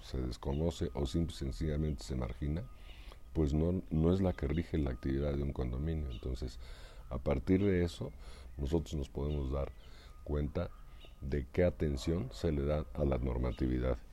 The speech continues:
y no solo a esta normatividad que hemos mencionado, sino a la que ya hemos comentado en muchas ocasiones,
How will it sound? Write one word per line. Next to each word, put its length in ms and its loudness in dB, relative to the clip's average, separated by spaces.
y 140 6
no 160 8
solo 320 6
a 40 2
esta 200 0
normatividad 640 0
que 80 -2
hemos 180 2
mencionado, 500 0
sino 260 -2
a 40 0
la 140 0
que 180 2
ya 160 6
hemos 240 6
comentado 480 4
en 100 2
muchas 300 0
ocasiones, 680 0